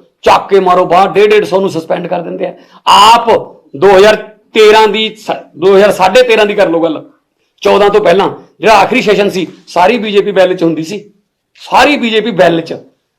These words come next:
ਤੇ ਉਹ ਤਾਂ ਕੋਈ ਸਸਪੈਂਡ ਨਹੀਂ ਹੋਇਆ। ਚੱਕ ਕੇ ਇਹ ਜਿਹੜੀਆਂ, ਅਹ, ਡਿਕਟੇਟਰਸ਼ਿਪ ਵਾਲੀਆਂ ਜਿਹੜੀਆਂ ਗੱਲਾਂ ਨੇ, ਗਲਤ ਨੇ। ਪੰਜਾਬ ਨਾਲ ਪੰਗੇ ਨਾ ਲਓ। ਮੈਂ ਪਹਿਲਾਂ ਵੀ ਕਹਿ ਚੁੱਕਿਆ ਕਿ ਪੰਜਾਬ ਜਿਹੜੀ ਸਟੇਟ ਹੈ,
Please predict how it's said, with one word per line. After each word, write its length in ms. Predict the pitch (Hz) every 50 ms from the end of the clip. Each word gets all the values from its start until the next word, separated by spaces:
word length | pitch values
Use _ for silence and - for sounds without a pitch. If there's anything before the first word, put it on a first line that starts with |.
| _ _ _ _ _ _ _
ਤੇ 60 | 202
ਉਹ 160 | 208 214 214 208
ਤਾਂ 100 | 254 247
ਕੋਈ 100 | 254 208
ਸਸਪੈਂਡ 380 | 196 180 165 156 143 139 135
ਨਹੀਂ 120 | 147 156 156
ਹੋਇਆ। 140 | 160 160
ਚੱਕ 240 | 160 170 180 180 -
ਕੇ 200 | 190 202 190 202 - - _ _ _ _ _ -
ਇਹ 220 | 185 202 208 202
ਜਿਹੜੀਆਂ, 400 | 175 180 190 202 214 214 208 196
ਅਹ, 1000 | - - - - _ _ _ _ _ _ _ _ _ - 160 165 165 160 160 160 - _ _ _ 208 202 _ _ _ 196 180 170 156 _ -
ਡਿਕਟੇਟਰਸ਼ਿਪ 580 | 131 160 - 180 170 170 208 196 - 202 196 -
ਵਾਲੀਆਂ 200 | 196 190 190 180
ਜਿਹੜੀਆਂ 180 | 170 175 180 170
ਗੱਲਾਂ 220 | 160 139 147 160
ਨੇ, 100 | 214 233
ਗਲਤ 340 | 175 180 139 165 170 - -
ਨੇ। 280 | 175 220 247 - - - - _ _ _ _ _ _
ਪੰਜਾਬ 400 | 147 156 160 160 160 160 156 160
ਨਾਲ 480 | 160 160 160 165 165 165 - - _ _ _ _ _ _ _ _
ਪੰਗੇ 280 | 147 147 147 147 160 147
ਨਾ 180 | 131 117 117
ਲਓ। 380 | - - 156 - - 143 - -
ਮੈਂ 140 | 131 156 165
ਪਹਿਲਾਂ 320 | 160 160 131 127 139 165
ਵੀ 80 | 180 190
ਕਹਿ 180 | 185 180 180 180
ਚੁੱਕਿਆ 380 | 185 180 - 208 220 233 226 226 - _ _ _ _ _ _ _ _
ਕਿ 80 | 185
ਪੰਜਾਬ 560 | 180 180 - 190 180 156 156 139 135 143 139 139
ਜਿਹੜੀ 220 | 151 160 170 180
ਸਟੇਟ 340 | 170 - 170 139 131 135 180
ਹੈ, 340 | 202 214 214 - - -